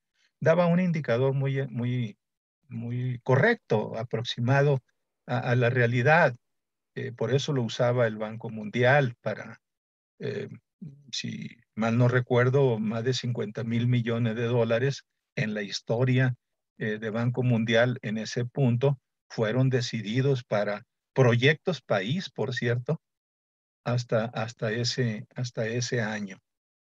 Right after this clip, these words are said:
Eh, entonces, lo que hoy tenemos, pues, son productividades de la inversión muy heterogénea, eh, ¿verdad? Sectorialmente, eh, por supuesto, es más atractivo el sector servicios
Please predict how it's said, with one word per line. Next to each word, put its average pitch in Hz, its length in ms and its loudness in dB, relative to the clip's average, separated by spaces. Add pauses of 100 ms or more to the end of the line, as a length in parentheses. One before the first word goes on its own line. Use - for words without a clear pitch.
(1080)
Eh, 147 560 2
entonces, 185 580 4
lo 135 160 2
que 135 100 2
hoy 147 160 4
tenemos, 180 500 2
pues, 120 160 -10
son 123 200 -2
productividades 123 1160 0
de 117 280 2
la 202 240 0
inversión 110 760 -4 (640)
muy 120 240 2
heterogénea, 123 920 2 (760)
eh, 110 220 -8
¿verdad? 110 440 2
Sectorialmente, 117 1300 2 (920)
eh, 117 280 -10
por 110 160 -4
supuesto, 120 540 -2
es 120 60 0
más 107 240 -4
atractivo 113 680 -2
el 101 60 -4
sector 113 440 -6
servicios 120 880 -4